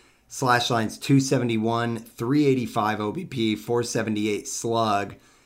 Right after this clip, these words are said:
So again, t-, uh, in just sixty-nine games, ten home runs, a really good plate discipline with the fifteen percent walk rate, a twenty-one percent strikeout rate is, you know, solid. And I think that right away,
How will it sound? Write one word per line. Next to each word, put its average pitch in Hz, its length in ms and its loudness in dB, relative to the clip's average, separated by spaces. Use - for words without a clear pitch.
So 107 240 -2
again, 110 360 0
t-, - 100 -10
uh, 101 480 0
in 107 160 -4
just 117 240 -4
sixty-nine 123 560 0
games, 113 380 -2
ten 123 240 -2
home 120 260 0
runs, 107 500 -2
a 95 160 -6
really 147 420 4
good 113 220 0
plate 117 280 -2
discipline 113 680 -2
with 104 180 -6
the 107 100 -4
fifteen 117 500 -4
percent 107 400 -6
walk 110 380 0
rate, 110 440 -2
a - 40 -12
twenty-one 110 600 -2
percent 107 420 -4
strikeout 147 540 0
rate 123 320 0
is, 101 300 -6
you 113 120 -4
know, 113 120 2
solid. 113 680 0
And 110 560 -4
I 117 80 -2
think 117 260 -2
that - 160 -10
right 127 240 2
away, 113 560 2